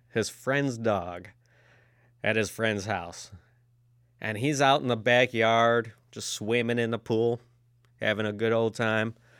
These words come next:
All of a sudden, he hears a little bit of, you know, commotion between dogs. So he jumps out of the pool, he runs to the front, across the street, and sees the pit bull that he was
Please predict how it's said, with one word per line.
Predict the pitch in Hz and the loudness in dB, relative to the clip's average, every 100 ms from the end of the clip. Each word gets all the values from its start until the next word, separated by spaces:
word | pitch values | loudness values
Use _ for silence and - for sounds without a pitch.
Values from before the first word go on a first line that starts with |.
| - | -12
All | - 127 | 0 0
of | 135 | 2
a | |
sudden, | 117 147 139 117 | 2 2 2 0
he | 123 | 0
hears | 123 127 110 | 2 2 0
a | |
little | 117 123 120 | -4 -2 -2
bit | 107 113 | 0 2
of, | 107 - - - 330 440 - 349 415 415 403 381 - - - | 2 -2 -2 2 6 6 4 2 2 2 0 -2 -6 -14 -6
you | |
know, | 117 | -2
commotion | 107 120 113 139 160 - 110 95 107 | -2 -2 0 0 0 -4 -4 -4 -12
between | - 101 - 110 | -12 -10 -6 -4
dogs. | 104 131 104 | 2 2 2
So | - 117 | -2 -6
he | |
jumps | 104 165 165 - | 0 0 0 0
out | 143 | 0
of | 131 | 0
the | 117 | -2
pool, | - 107 101 98 _ _ _ _ - | -2 -2 0 -4 _ _ _ _ -4
he | |
runs | 120 147 135 - - | 2 2 0 -4 -4
to | 143 | 0
the | 107 | 0
front, | - 165 160 160 - | 0 2 2 0 -4
across | - - 160 151 - | -4 2 4 4 0
the | |
street, | 151 - 135 120 120 _ _ _ _ _ _ - | -8 -2 0 0 -2 _ _ _ _ _ _ -6
and | 117 | -6
sees | - 139 131 117 - | -2 0 0 -2 -6
the | 113 | -8
pit | 113 175 196 | 4 4 6
bull | 139 120 | 6 6
that | 113 107 | 6 4
he | 113 | 4
was | 107 101 - | 0 0 -4